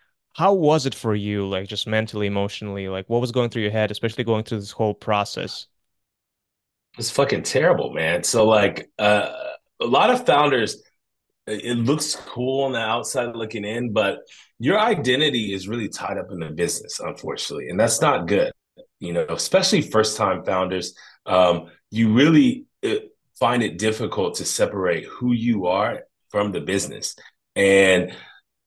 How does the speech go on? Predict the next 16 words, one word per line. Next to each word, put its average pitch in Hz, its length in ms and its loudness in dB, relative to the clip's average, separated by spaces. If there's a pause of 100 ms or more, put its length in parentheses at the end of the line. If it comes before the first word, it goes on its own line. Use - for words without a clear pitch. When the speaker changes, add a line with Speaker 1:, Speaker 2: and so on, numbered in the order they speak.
(220)
Speaker 2:
um, 95 360 2
you're 110 160 4
really 185 320 6
trying 131 580 2
to 117 140 -4
not 110 260 -2
let 107 200 -2
people 107 260 -10
down. 113 320 -2
You 92 100 -4
don't 110 180 0
wanna 110 160 2
let 104 380 2
your 85 220 -8
co-founders 104 720 0
down. 98 440 -2